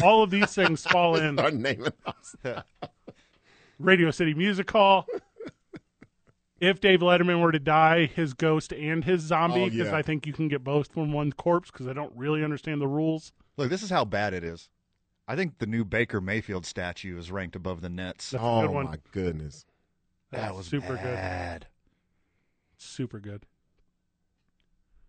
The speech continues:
Speaker 1: Step away for a second, come back with Forrest Stolting. We're gonna talk a little bit of isotopes, as he will connect with us on the program. More N B A talk, and then, uh, N F L, N F L, N F L, N F L.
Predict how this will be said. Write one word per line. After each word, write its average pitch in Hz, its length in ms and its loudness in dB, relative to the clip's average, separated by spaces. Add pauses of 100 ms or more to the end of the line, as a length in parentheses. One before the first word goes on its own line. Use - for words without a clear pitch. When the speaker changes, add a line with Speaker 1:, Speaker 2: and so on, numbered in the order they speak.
(720)
Speaker 1:
Step 127 300 -10
away 139 180 0
for 135 140 -4
a 127 40 -4
second, 139 340 -8
come 143 180 -8
back 139 240 -4
with 135 100 -8
Forrest 139 400 -4
Stolting. 139 360 -4
We're 131 80 -8
gonna 123 120 -10
talk 131 140 -10
a 123 80 -12
little 123 100 -6
bit 113 140 -10
of 110 100 -10
isotopes, 123 720 -10 (440)
as 123 140 -10
he 151 120 -8
will 131 120 -8
connect 139 340 -6
with 135 100 -4
us 139 200 -2
on 139 120 -4
the 123 80 -10
program. 135 480 -2 (260)
More 160 220 4
N 156 100 0
B 143 160 0
A 151 120 0
talk, 143 320 0
and 143 100 -4
then, 147 180 0
uh, 135 320 -2
N 185 100 0
F 175 140 4
L, 170 200 4
N 165 80 -2
F 151 120 -4
L, 165 200 2
N 160 100 -2
F - 120 -4
L, 160 220 2
N 156 80 -2
F 147 160 -2
L. 185 400 4